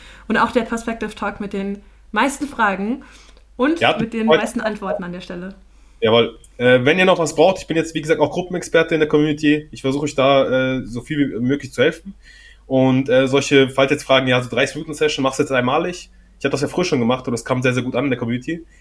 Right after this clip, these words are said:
Speaker 2: Ich werde jetzt, weil ich jetzt auch der Gruppenexperte bin, darf ich das auch machen. Das heißt, äh, in Zukunft wird es mal, wenn ich mal Zeit habe, äh, auch mal öfters solche Talks, also so ein Perspe-, äh, so ein Perspective Talk, sag ich, äh, so dreißig Minuten Session mit mir geben.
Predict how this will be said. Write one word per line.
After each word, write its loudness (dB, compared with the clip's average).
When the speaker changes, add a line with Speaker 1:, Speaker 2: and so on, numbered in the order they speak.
Speaker 2:
Ich -12
werde 2
jetzt, 2
weil 4
ich -2
jetzt -6
auch -2
der -2
Gruppenexperte -2
bin, 0
darf 4
ich -8
das -6
auch -2
machen. -2
Das -12
heißt, -2
äh, -2
in -6
Zukunft 0
wird 4
es -6
mal, 2
wenn 0
ich -6
mal -4
Zeit -2
habe, 0
äh, 2
auch 0
mal 2
öfters 2
solche -2
Talks, 0
also -2
so 0
ein -4
Perspe-, -6
äh, -2
so -4
ein -6
Perspective -8
Talk, -14
sag -4
ich, -8
äh, -2
so -6
dreißig 0
Minuten 0
Session 0
mit -4
mir 2
geben. 2